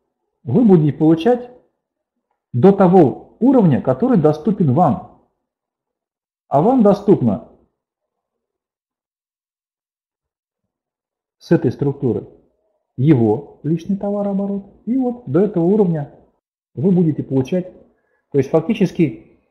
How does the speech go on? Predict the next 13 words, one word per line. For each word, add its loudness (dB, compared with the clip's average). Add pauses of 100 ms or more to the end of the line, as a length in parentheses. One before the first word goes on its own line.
(360)
шесть 2
уровней 4
его 4
структуры — -2
это -2
то, -2
чего -2
вы, -2
ч-, -20
что -4
доступно -2
вам, -2
Сергей. -10